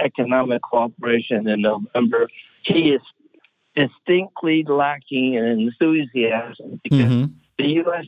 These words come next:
Speaker 1: don't care about what apec stands for, which is open free trade among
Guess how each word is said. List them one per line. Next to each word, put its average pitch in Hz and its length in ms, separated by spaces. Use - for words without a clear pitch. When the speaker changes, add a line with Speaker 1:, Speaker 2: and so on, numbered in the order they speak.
Speaker 1:
don't 202 320
care 202 420
about 127 460
what 131 180
apec 143 380
stands 120 400
for, 113 200
which 143 260
is 120 120
open 180 640
free 185 380
trade 143 440
among 143 480